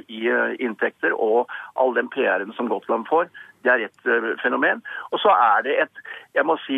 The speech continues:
eh, hvis vi ser positivt på det, så er det et, et, en stor møteplass for, eh, politikk, der man kan både komme tett inn på politikerne og lære om, mye om samfunnsspørsmål, hvis man velger å gå rundt og plukke de pe-, temaene man har lyst til å være med på.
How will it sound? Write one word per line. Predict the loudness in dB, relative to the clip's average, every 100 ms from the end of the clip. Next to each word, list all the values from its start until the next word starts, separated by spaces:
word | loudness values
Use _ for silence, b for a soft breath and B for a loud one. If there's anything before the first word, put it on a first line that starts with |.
| 0
eh, | -2 -4 0 2 2
hvis | 0 -2
vi | -2 0
ser | -2
positivt | -2 -2 -2 -2 -2
på | 0 0
det, | -2 B B B 0
så | 2 2 0
er |
det | -4
et, | -6 -6 -6 -6 -6
et, | -8 _ -6 -4
en | -4 -6
stor | -10 -2 0 2
møteplass | -2 -4 -2 -2 -2 -2
for, | 0 0
eh, | -2 -2
politikk, | -4 -2 -6 -2
der | -2
man | 0 0
kan | 0 0 -2 -10 B -16
både | 0 4 4 4 0 -4
komme | -4 -4 -4
tett | -4 -4
inn | -2
på | -2
politikerne | -2 -2 -2 -2 -2 0
og | 0 2
lære | 2 2 2 -2
om, | -2 -2 0
mye | 0 0
om | 0 0
samfunnsspørsmål, | 0 -2 -6 -4 -2 0 0 B B -6
hvis | -2 0
man | 2
velger | 0 0 -2 -2
å | 0
gå | 0 0
rundt | -2 -4
og | -4
plukke | -4 -4 -4
de | -4 -2
pe-, | 0 -2 -2
temaene | -2 0 0 0
man | 0 -2
har |
lyst | -4 -6
til | -2
å | 0
være | 0
med | -4 -6
på. | -8